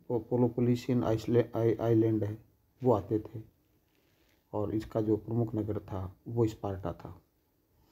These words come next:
तो एक तरफ एथेंस और स्पार्टा है वो यूनान के दो प्रमुख नगर है वो कहे जाते हैं,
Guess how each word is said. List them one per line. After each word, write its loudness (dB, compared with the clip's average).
तो 2
एक 0
तरफ 0
एथेंस 4
और 2
स्पार्टा -4
है -6
वो -4
यूनान 2
के -8
दो 0
प्रमुख -4
नगर -4
है -6
वो -6
कहे -4
जाते -10
हैं, -10